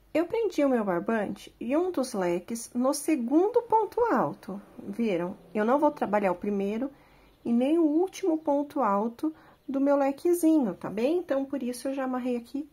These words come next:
no segundo ponto. Aonde eu amarrei, eu faço uma correntinha, no mesmo local, um ponto baixo. No próximo, o segundo ponto baixo. No próximo,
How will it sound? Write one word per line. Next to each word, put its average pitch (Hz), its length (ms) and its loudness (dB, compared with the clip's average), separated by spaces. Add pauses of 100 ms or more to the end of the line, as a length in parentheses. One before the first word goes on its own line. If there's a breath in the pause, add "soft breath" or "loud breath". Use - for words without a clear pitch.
(120)
no 240 200 0
segundo 240 600 -4
ponto. - 500 -10 (640 loud breath)
Aonde 240 340 -2
eu 180 60 -2
amarrei, 190 420 -4
eu 185 60 -4
faço - 560 -10
uma 190 320 -2
correntinha, 302 1000 -4 (420 soft breath)
no 370 80 -4
mesmo 233 440 0
local, 269 560 0
um 302 180 -2
ponto 285 380 -2
baixo. - 520 -6 (1300 soft breath)
No 220 200 -2
próximo, 196 840 -2 (540)
o 208 60 -8
segundo 202 540 -4
ponto 262 320 -4
baixo. - 580 -8 (680 soft breath)
No 269 160 -2
próximo, 233 840 -2